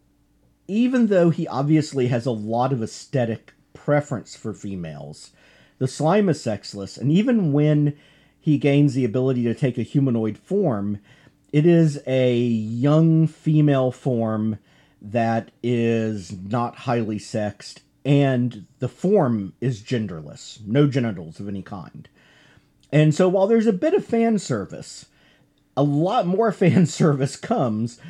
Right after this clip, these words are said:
from when some of these female characters are holding him as a cute little slime, and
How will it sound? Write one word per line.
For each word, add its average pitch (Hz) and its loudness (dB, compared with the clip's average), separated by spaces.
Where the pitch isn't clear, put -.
from 156 2
when 156 6
some 165 4
of 156 2
these 147 2
female 180 4
characters 147 -2
are 151 0
holding 202 0
him 113 0
as 127 0
a 131 -2
cute 196 -6
little 160 2
slime, 113 -2
and 131 -2